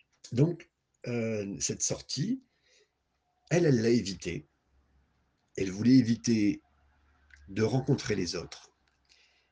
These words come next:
Et, euh, elle est allée dans un certain moment de la journée. Vous savez, les femmes sont généralement venues pour tirer de l'eau en compagnie, pas toutes seules, à un moment plus frais de la journée, c'est-à-dire très tôt,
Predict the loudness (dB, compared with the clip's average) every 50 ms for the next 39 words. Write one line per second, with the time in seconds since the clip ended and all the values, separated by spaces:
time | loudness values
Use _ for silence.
0 | _ _ -6 0 2 4 4 4 4 2 0 _ _ _ _ _ _ _ -8 -6
1 | -6 -6 -2 -2 -2 -2 0 -2 0 2 2 2 2 2 0 0 -2 -4 -4 -6
2 | -6 -4 -4 -2 -2 -2 -2 0 0 -2 -2 -4 -8 -14 _ _ _ _ _ _
3 | _ _ _ -16 -14 -8 -4 -2 -2 -2 -2 -4 -6 -10 -14 -18 -20 _ _ _
4 | _ _ _ _ _ -20 -20 -20 -20 -20 -20 -20 -20 -20 -20 -20 _ _ -4 2
5 | 6 6 8 8 6 4 4 2 0 0 0 0 0 0 0 0 0 0 0 0
6 | 0 0 0 0 0 0 -2 -4 -6 -10 _ _ _ -16 -8 -4 -2 0 2 2
7 | 0 0 -4 -10 -16 -14 -10 -6 -4 -4 -2 -2 -2 -4 -4 -4 -4 -4 -6 -6
8 | -10 _ _ _ _ _ _ -10 -10 -8 -8 -8 -8 -6 -6 -6 -4 -4 -4 -6
9 | -6 -8 -14 _ _ _ _ _ _ _ _ -6 -6 -6 -8 -10 -10 -8 -6 -6
10 | -8 -8 -10 -12 _ _ _ _ _ -20 _ _ _ _ -4 -2 0 2 2 4
11 | 4 4 2 0 -2 -8 -10 -4 -2 -2 0 0 -2 -4 -6 -6 -6 -6 -8 -8
12 | -8 -10 -10 -10 -10 -10 -8 -8 -8 -8 -6 -8 -8 -8 -10